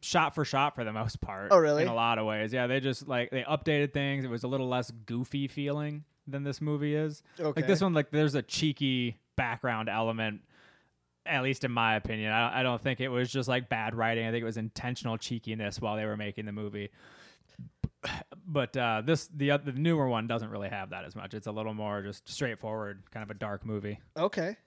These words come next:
Speaker 1: But
Speaker 2: interesting.
Speaker 1: otherwise, it all, it follows, like, almost all the same plot points, if I remember correctly.
Speaker 2: Cool. Cool, cool, cool, cool, cool, cool, cool, cool, cool, cool, cool.
Speaker 1: But that's
Speaker 2: What?
Speaker 1: not what we're doing. This
Speaker 2: We're
Speaker 1: is the
Speaker 2: not.
Speaker 1: two thousand and three version featuring Sean from Boy Meets World.
Speaker 2: Yeah, so thirteen years prior.
Speaker 1: And, uh,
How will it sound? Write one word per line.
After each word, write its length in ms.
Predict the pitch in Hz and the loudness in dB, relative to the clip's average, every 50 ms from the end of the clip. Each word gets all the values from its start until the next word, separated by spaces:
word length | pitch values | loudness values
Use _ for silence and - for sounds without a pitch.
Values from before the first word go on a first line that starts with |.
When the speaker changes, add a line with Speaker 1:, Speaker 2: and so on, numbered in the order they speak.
| _ - | _ -6
Speaker 1:
But 100 | - - | -4 -4
Speaker 2:
interesting. 340 | - 214 165 - - 120 113 135 | -2 -4 -4 -6 -8 -6 0 4
Speaker 1:
otherwise, 400 | 151 156 147 143 135 127 123 123 | 4 6 8 8 6 6 6 4
it 80 | 127 | 2
all, 160 | 120 120 - 135 | 2 2 0 -2
it 60 | 127 - | -4 -2
follows, 260 | 127 117 113 110 110 | 0 0 2 0 0
like, 100 | 110 113 | -2 -2
almost 240 | 117 110 107 104 - | -2 -2 -2 -2 -2
all 100 | 110 107 | -2 -2
the 60 | 101 | -2
same 180 | - 113 104 101 | -4 -4 -6 -4
plot 220 | - 104 95 - | -4 -4 -6 -6
points, 220 | - 98 98 92 - | -6 -8 -8 -8 -8
if 60 | - | -10
I 40 | 95 | -8
remember 220 | 98 98 98 95 | -8 -8 -8 -6
correctly. 340 | - 104 101 - 104 104 107 - _ _ _ - 151 - _ _ _ _ _ _ _ _ _ _ _ _ _ _ _ _ _ _ - - - - | -6 -6 -6 -6 -6 -8 -8 -10 _ _ _ -20 -20 -20 _ _ _ _ _ _ _ _ _ _ _ _ _ _ _ _ _ _ -20 -20 -4 4
Speaker 2:
Cool. 240 | - 508 571 494 - - - - | 6 8 8 8 6 0 -10 -2
Cool, 140 | - 427 453 453 | 2 2 2 4
cool, 80 | 440 427 | 2 0
cool, 140 | - 480 480 - | 0 -2 -4 -4
cool, 120 | - 453 - | -6 -6 -4
cool, 100 | 494 453 | -6 -6
cool, 140 | - 440 - | -6 -6 -4
cool, 120 | - 427 | -4 -4
cool, 180 | - - - - | -4 -6 -8 -6
cool, 100 | 415 - - | -6 -4 -4
cool, 80 | 415 - | -4 -2
cool. 120 | - - - | 2 6 8
Speaker 1:
But 220 | 233 202 127 - 320 - - | 8 8 8 6 0 -6 -2
that's 180 | 165 165 180 170 | 4 6 6 8
Speaker 2:
What? 80 | 156 | 6
Speaker 1:
not 140 | 147 117 101 | 6 4 2
what 80 | 104 104 | 2 0
we're 60 | 104 | 0
doing. 200 | 107 101 92 95 | -2 -2 -2 -2
This 100 | 120 123 | 2 4
Speaker 2:
We're 80 | 196 214 | 4 6
Speaker 1:
is 40 | 226 | 8
the 60 | 247 | 8
Speaker 2:
not. 120 | 247 202 156 | 8 8 8
Speaker 1:
two 40 | 139 | 6
thousand 400 | - 139 127 123 123 117 127 120 110 | 4 4 2 2 2 0 -2 -4 -4
and 260 | 110 120 - - - | -4 -2 -2 0 2
three 240 | - 135 160 160 151 | 2 2 2 2 2
version 580 | 131 127 120 117 110 113 113 110 110 110 107 | 2 2 2 2 2 0 -2 -4 -4 -6 -6
featuring 440 | - - 135 123 110 113 123 113 110 | -4 -2 -2 -2 0 0 -2 -2 -2
Sean 320 | - - 143 131 127 127 123 | 0 0 2 2 2 0 -2
from 160 | 135 127 123 | -2 -2 -2
Boy 160 | 120 120 117 | -2 -2 -2
Meets 160 | 117 107 - | -4 -4 -4
World. 360 | 117 101 95 90 - 87 95 - - - - | -4 -4 -6 -6 -8 -12 -14 -16 -20 -10 0
Speaker 2:
Yeah, 260 | - 170 185 170 143 - - - | 4 6 6 6 6 2 -2 -8
so 220 | - - 180 156 | -2 2 2 2
thirteen 480 | - - 202 190 180 - - 190 180 175 | 4 6 6 6 6 4 0 -2 -2 0
years 240 | 175 175 175 165 | 2 2 2 2
prior. 540 | - - - 143 131 120 110 104 98 90 - - _ _ _ - | 0 -4 -8 -6 -6 -6 -8 -10 -12 -14 -18 -20 _ _ _ -6
Speaker 1:
And, 200 | 110 107 107 110 | -6 -4 -2 -2
uh, 480 | 107 107 107 110 107 107 107 104 110 | -2 0 0 0 0 0 0 -2 -4